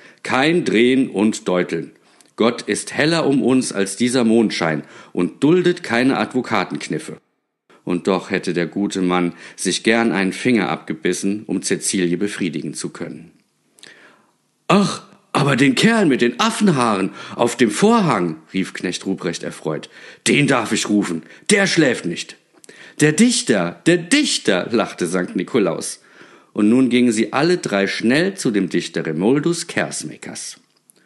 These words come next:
Und kurzerhand machte Knecht Ruprecht kleine Schneebälle, die er ans Fenster warf. Der Schatten stand still. Das Fenster ging auf,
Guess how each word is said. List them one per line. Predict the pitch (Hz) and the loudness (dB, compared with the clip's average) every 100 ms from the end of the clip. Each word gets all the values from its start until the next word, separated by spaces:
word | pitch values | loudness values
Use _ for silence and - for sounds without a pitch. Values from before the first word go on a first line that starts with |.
| _ _ _ _ - - | _ _ _ _ -20 -14
Und | - 98 95 | -4 -2 0
kurzerhand | 156 175 170 185 139 135 143 - 95 | 2 2 2 0 2 2 0 -4 -6
machte | 90 - | -4 -6
Knecht | 90 90 80 | -6 -6 -4
Ruprecht | 104 160 156 147 143 - | 0 0 0 -2 -2 -2
kleine | 104 80 | -2 0
Schneebälle, | 78 90 87 80 101 165 208 - - - - | -2 -2 -2 0 2 2 0 -8 -20 -20 -2
die | 110 | 2
er | 92 | 2
ans | 87 - | 0 0
Fenster | 143 127 - 82 | 0 0 -4 -6
warf. | - - - - _ _ _ _ _ _ _ - | -6 -14 -18 -20 _ _ _ _ _ _ _ -6
Der | 90 | -2
Schatten | - 110 - | -2 -2 -2
stand | - 139 135 | -2 0 0
still. | - 92 78 - _ _ _ _ _ _ | 0 -4 -4 -16 _ _ _ _ _ _
Das | 82 - | -8 -4
Fenster | 95 90 - | -4 -4 -6
ging | 90 87 - | -6 -6 -2
auf, | 131 196 - | 0 0 -6